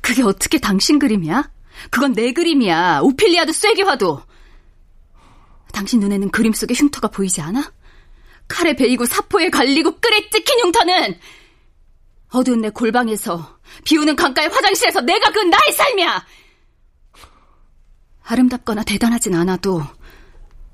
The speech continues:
난 그걸 버리지 않았고, 추하고 고통스럽지만 여기까지 질질 끌고 왔어. 그게 나의 삶이니까.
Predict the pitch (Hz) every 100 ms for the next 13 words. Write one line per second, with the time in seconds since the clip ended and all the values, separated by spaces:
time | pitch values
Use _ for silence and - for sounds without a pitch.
0 | - - - - 214 208 - 196 - 208
1 | 202 175 165 185 - - - - - -
2 | - - - - - - - - - -
3 | 330 254 254 254 359 277 320 285 - 247
4 | 226 330 349 294 262 370 381 403 - 392
5 | 311 - - 156 - _ - _ _ _
6 | _ _ _ _ _ - - 254 185 190
7 | - 254 208 151 -